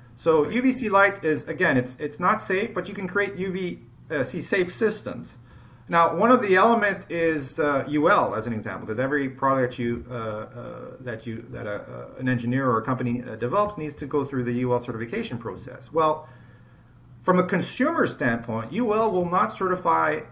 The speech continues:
any U V C product that, uh, i-, is where you can expose the light to skin. So when you saw, uh, you know, all those U V C wands,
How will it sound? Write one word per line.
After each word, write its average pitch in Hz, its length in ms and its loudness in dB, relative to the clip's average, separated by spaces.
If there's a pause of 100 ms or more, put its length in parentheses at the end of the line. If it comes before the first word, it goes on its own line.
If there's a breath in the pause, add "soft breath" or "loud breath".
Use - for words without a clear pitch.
(120)
any 190 600 -2
U 147 160 -4
V 147 100 -2
C 135 180 -4
product 123 580 0 (360)
that, 131 440 -4 (160)
uh, 123 440 2
i-, 123 220 -4 (220)
is 120 360 -6
where 127 260 2
you 131 180 -2
can 131 140 0
expose 147 480 4
the 131 60 0
light 113 400 0 (240)
to 123 120 -6
skin. - 440 -12
So 127 420 2 (300 loud breath)
when 156 100 -2
you 170 140 4
saw, 170 960 8
uh, - 40 -12
you 143 120 2
know, 131 80 2
all 165 200 4
those 160 260 6
U 165 140 0
V 170 80 -4
C 156 180 -6
wands, 156 500 2